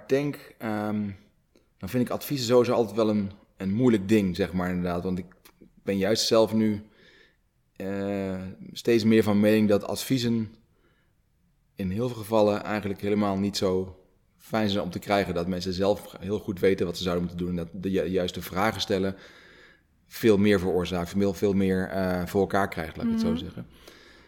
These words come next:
Speaker 1: Ehm, maar als ik dan één ding zou moeten noemen, dan was dat, ehm, eh, in, in, ehm, in, in een groepstherapie setting zei een van de groepstherapeuten mij, ehm, van,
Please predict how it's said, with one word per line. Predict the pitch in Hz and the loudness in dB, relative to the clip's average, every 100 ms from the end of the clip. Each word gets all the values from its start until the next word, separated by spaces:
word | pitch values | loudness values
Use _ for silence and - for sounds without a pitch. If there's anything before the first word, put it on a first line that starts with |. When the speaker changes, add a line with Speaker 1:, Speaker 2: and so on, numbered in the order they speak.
| _ _ | _ _
Speaker 1:
Ehm, | 95 92 92 92 92 87 - - - 92 | -6 -4 -2 -2 -2 -4 -10 -18 -10 -6
maar | 95 98 | -4 -2
als | 101 | -4
ik | 101 | -4
dan | 101 | -4
één | 120 147 | 0 2
ding | 135 135 131 127 - | 4 4 2 -6 -10
zou | - 120 | -2 2
moeten | 117 110 110 | 2 2 2
noemen, | 117 156 | 2 0
dan | 123 107 | 0 0
was | 104 | 0
dat, | - 98 - | 0 -2 0
ehm, | 98 95 92 92 - _ _ _ _ _ _ _ | -2 0 -2 -4 -6 _ _ _ _ _ _ _
eh, | 82 80 - | -12 -10 -8
in, | 98 98 | -4 -4
in, | 101 101 92 90 - - - | -4 -4 -2 -6 -10 -20 -20
ehm, | - 50 50 50 50 - - 65 - | -16 -12 -12 -12 -14 -16 -16 -18 -18
in, | - - | -12 -10
in | - - | -10 -12
een | - - | -14 -20
groepstherapie | - - 120 - 113 120 | -20 -10 -6 -4 -4 -2
setting | 110 120 110 113 120 - - - - _ _ | -2 -2 -2 -4 -8 -20 -20 -20 -20 _ _
zei | - 95 98 98 98 - | -8 -2 0 2 0 0
een | 98 95 | -2 0
van | 90 92 | -2 -2
de | 92 90 | 0 -2
groepstherapeuten | - 107 104 101 98 95 92 92 | -4 -6 -6 -2 2 2 2 -2
mij, | 95 95 95 92 - | 0 0 0 -2 -6
ehm, | 87 87 87 87 87 87 | -8 -6 -4 -4 -6 -8
van, | 87 92 90 87 | -6 -4 -4 -4